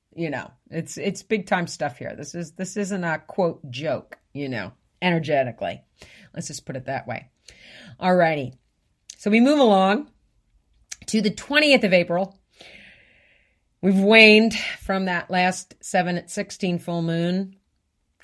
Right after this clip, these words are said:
and we arrive at that solar eclipse, twenty-nine degrees of Aries. Now that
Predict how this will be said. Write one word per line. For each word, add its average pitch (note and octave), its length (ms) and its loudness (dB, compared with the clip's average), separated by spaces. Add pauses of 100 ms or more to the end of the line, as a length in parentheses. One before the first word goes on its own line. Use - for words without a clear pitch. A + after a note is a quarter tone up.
and D#3 140 -8
we E3 100 -4
arrive D#3 480 0 (380)
at C3 100 -12
that D3 220 -4
solar D#3 380 -6
eclipse, - 760 -6 (460)
twenty-nine D#3+ 440 -8
degrees D3+ 400 -8
of C#3 100 -12
Aries. A#2+ 640 -10 (600)
Now F3 140 2
that A#3 360 8